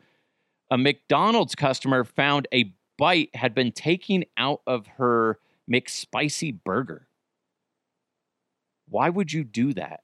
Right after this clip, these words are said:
at a restaurant? Why would you do that? And she showed the picture, and it is clearly a, a human mouth bite. I just don't understand why you would think that that's a good answer.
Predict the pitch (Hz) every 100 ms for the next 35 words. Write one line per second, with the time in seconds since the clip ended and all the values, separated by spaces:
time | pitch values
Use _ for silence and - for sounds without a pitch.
0 | - 104 101 101 123 - 78 62 _ _
1 | _ _ _ _ _ _ _ _ _ 107
2 | 160 165 175 139 143 123 165 180 - _
3 | _ _ _ - 147 143 - 151 - 185
4 | 208 131 - 190 - 117 110 - 135 135
5 | 151 156 185 - - 147 180 143 139 -
6 | 85 120 120 - 98 95 135 160 165 143
7 | 196 240 - 76 - _ _ _ _ _
8 | _ _ _ _ _ _ - 156 170 170
9 | 202 180 170 147 - 170 175 147 151 147
10 | 147 143 - 165 - 131 143 147 135 127
11 | 135 135 185 220 -